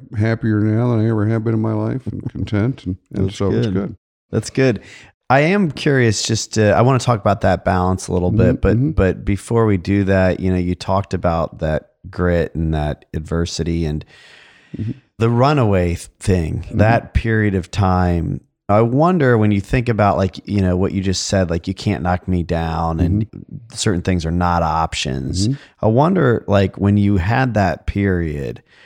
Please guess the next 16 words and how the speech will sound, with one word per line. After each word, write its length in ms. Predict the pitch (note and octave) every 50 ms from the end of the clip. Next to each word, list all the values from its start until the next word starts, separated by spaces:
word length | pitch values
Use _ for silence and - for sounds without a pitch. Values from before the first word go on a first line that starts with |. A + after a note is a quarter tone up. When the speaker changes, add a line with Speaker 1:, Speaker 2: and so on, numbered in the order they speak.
| _ _ _ _ _ _ _
Speaker 2:
where 200 | - F#2+ G2 G2
you 180 | G2 A2 C3+ B2
Speaker 1:
Mm-hmm. 80 | A2
Speaker 2:
were 140 | G#2+ G2+ G2
on 180 | G2 G2+ G#2+ G2+
the 100 | G2+ G2
run 600 | F#2+ F#2 F2+ F2+ F#2 F#2 F#2+ F#2 F#2 F#2 F#2 F2+
and 340 | E2 D#2 D#2+ D#2+ D#2 - - _ _ -
Speaker 1:
Mm-hmm. 80 | - G2+
Speaker 2:
surf, 540 | G#2+ G#2 F#2+ F#2+ F2+ - - - - - _ _ _
couch 280 | - G2+ F#2+ F2+ - -
surfing 540 | - F#2 F2+ F2 - - F2+ F#2 F#2 F2+ F2+
and 180 | E2+ E2 D#2 -
whatever, 580 | - E2 F#2 F#2 F#2+ F#2+ F2 E2+ E2+ D#2+ D2+ - - - - - - -
Speaker 1:
Mm-hmm. 260 | - A2+ A#2 C3+ D3+ D3 -
Speaker 2:
like, 220 | G2 F#2+ F#2 -